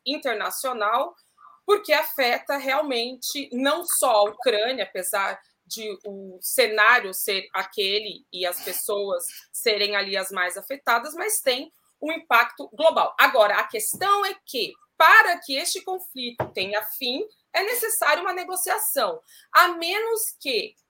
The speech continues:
como muita, é, uma boa parte da imprensa, dos analistas, et cetera, já consideram que é, esta guerra não vai ter fim tão cedo,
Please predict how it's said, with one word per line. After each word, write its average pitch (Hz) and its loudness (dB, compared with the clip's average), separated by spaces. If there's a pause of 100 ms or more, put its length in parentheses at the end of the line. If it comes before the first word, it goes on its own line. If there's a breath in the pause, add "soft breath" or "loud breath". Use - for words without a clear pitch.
como 190 4
muita, 339 0
é, 226 0
uma 262 -2
boa 311 2
parte 196 0
da 202 0
imprensa, 233 -6
dos 208 -14
analistas, 226 -6 (340 soft breath)
et 254 0
cetera, 185 -4
já 247 0
consideram 226 -4 (220)
que 392 -2
é, 233 2 (200)
esta - 0
guerra 247 -2
não 539 -6
vai - 2
ter 220 -6
fim 285 -10 (420)
tão 339 6
cedo, 226 -4